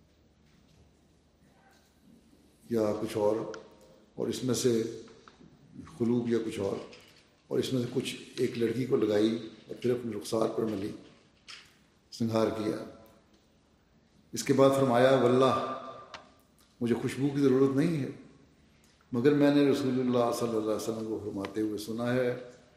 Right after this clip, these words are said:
کہ جو عورت اللہ پر اور آخری دن پر ایمان رکھتی ہو، اس کے لیے جائز نہیں کہ وہ کسی میت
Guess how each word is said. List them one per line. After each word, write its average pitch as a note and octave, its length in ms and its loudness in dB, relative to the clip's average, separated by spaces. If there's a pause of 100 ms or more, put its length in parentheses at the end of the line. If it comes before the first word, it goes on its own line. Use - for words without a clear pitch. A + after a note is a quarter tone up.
(340)
کہ A2+ 120 -4
جو A2+ 240 2
عورت B2+ 320 4 (720)
اللہ B2 220 4
پر C3+ 360 4 (440)
اور - 380 0
آخری C3+ 280 2
دن B2 200 2
پر C3+ 80 0
ایمان G#2+ 380 -2
رکھتی - 280 -8
ہو، G#2 180 -6 (680)
اس - 120 -12
کے B2 100 -4
لیے A2+ 200 2
جائز A2 440 4
نہیں C3 400 0 (520)
کہ A2+ 120 -6
وہ G#2 80 -4
کسی B2 260 -4
میت A2+ 320 2